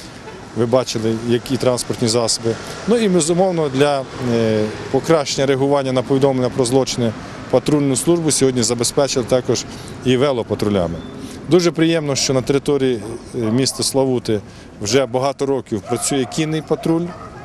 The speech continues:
Ми бачимо, що гарні традиції козацтва зберігаються. Члени громадського формування сьогодні були заохочені за сумлінне несення служби. Чому сьогодні я в Славуті? Тому що Славута є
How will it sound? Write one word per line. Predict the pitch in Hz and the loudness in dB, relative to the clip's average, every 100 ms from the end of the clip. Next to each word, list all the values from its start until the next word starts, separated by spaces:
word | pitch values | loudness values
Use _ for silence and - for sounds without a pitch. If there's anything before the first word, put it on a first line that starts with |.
| - - 719 - - - - - | -16 -12 -10 -10 -12 -12 -12 -6
Ми | 139 | -4
бачимо, | 143 170 - 139 123 | 2 2 2 -4 -2
що | 135 | 0
гарні | 143 147 143 | 0 -2 -4
традиції | 131 139 143 135 - 123 113 101 - - - | -2 0 0 -2 -2 -2 -2 -4 -12 -16 -2
козацтва | 143 135 143 123 - 113 | 0 0 0 -4 -2 -2
зберігаються. | 101 127 139 127 151 156 147 156 147 - - - - | 0 0 2 0 0 -2 -2 -4 -4 -10 -16 -14 -6
Члени | - 180 165 | 0 2 2
громадського | 151 151 139 156 139 | -2 -2 -2 0 0
формування | 143 143 147 131 | 0 0 0 0
сьогодні | 113 131 139 127 | -2 2 0 0
були | 120 123 | 2 2
заохочені | 113 135 123 151 135 - 120 | 2 0 2 2 2 -2 0
за | 104 113 | 0 0
сумлінне | - 139 135 127 | 0 2 2 2
несення | 127 - 117 110 | 2 0 -2 -2
служби. | 165 170 160 156 - - - | 0 0 2 0 -2 -12 -4
Чому | - 175 196 | 2 4 2
сьогодні | - 165 170 160 | 2 2 2 2
я | 165 | 2
в | 156 | 2
Славуті? | - 180 226 208 156 | 2 2 2 0 0
Тому | 143 143 | 2 2
що | - | 0
Славута | 127 165 190 196 165 | 2 2 2 4 4
є | 160 | 2